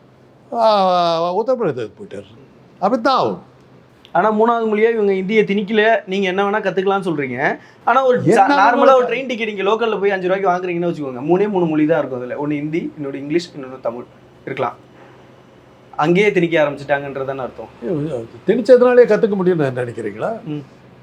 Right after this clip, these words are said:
Speaker 1: சொல்லுங்க இப்ப.
Speaker 2: கண்டிப்பா திணிச்சா கத்துக்க தானே
Speaker 1: இப்ப,
Speaker 2: ஆகும், வேற வழி இல்லையே.
Speaker 1: இப்ப, ஏ-, நான் மருத-, ஸ்டான்லி மருத்துவக் கல்லூரியில படிச்சேன்.
Speaker 2: ம், ம், ம்.
Speaker 1: ராயபுரம்.
Speaker 2: ம்.
Speaker 1: அங்க தெலுங்கர்கள் மிக அதிகம்.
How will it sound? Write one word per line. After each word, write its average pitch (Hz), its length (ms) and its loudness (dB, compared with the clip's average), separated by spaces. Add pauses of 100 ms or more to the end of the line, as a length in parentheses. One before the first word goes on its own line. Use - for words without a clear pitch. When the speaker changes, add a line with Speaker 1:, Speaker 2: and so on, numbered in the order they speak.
(100)
Speaker 1:
சொல்லுங்க 180 320 -4
இப்ப. - 120 -14 (120)
Speaker 2:
கண்டிப்பா 180 360 0
திணிச்சா 180 360 2
கத்துக்க 185 240 0
தானே 175 240 0
Speaker 1:
இப்ப, 113 60 0
Speaker 2:
ஆகும், 120 140 -2
வேற 131 140 -2
வழி 143 160 -2
இல்லையே. 113 180 -12
Speaker 1:
இப்ப, 113 240 -8
ஏ-, 107 920 -6 (140)
நான் 120 180 -6
மருத-, 135 440 2
ஸ்டான்லி 214 220 -4
மருத்துவக் 156 300 0
கல்லூரியில 123 360 -4
படிச்சேன். - 300 -14 (100)
Speaker 2:
ம், 151 60 -14
ம், 131 300 -14 (100)
ம். 120 180 -10
Speaker 1:
ராயபுரம். 147 380 0 (200)
Speaker 2:
ம். 127 140 -12 (220)
Speaker 1:
அங்க 170 180 0
தெலுங்கர்கள் 170 520 0
மிக 127 200 -4
அதிகம். 101 300 -6